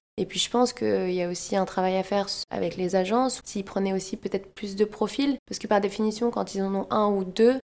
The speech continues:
ça montre qu'il n'y a pas assez de demande, alors que si eux étaient plus force de proposition, en mode « on cherche des profils pour, euh, cette campagne », ils précisent pas forcément, euh,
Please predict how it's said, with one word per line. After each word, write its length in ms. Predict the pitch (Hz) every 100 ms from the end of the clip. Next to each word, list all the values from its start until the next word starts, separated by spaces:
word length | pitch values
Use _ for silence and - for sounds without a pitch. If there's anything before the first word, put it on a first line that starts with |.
| -
ça 180 | 208 196
montre 540 | 208 233 240 - -
qu'il 400 | - 226 220 -
n'y 120 | 208 190
a 60 |
pas 140 | 208 208
assez 220 | 196 196
de 60 |
demande, 420 | 180 202 220 247 220
alors 200 | 190 185
que 100 | 190
si 240 | - 240 -
eux 160 | 240
étaient 180 | 214 196
plus 240 | - 196
force 320 | - 226 220 -
de 80 |
proposition, 840 | 196 - 196 202 202 196 - 220 220 -
en 80 | 180
mode « 260 | 196 196 -
on 100 | 214
cherche 340 | - 214 202
des 100 | 208
profils 460 | - 196 - 208 208
pour, 440 | - 202 202 196 -
euh, 240 | 170 170 160
cette 340 | - 190 -
campagne », 600 | 196 196 202 202 196 165 _ -
ils 200 | 214 190
précisent 440 | - - 190 196 -
pas 140 | 202
forcément, 600 | 190 - 196 190 190 196
euh, 240 | 175 165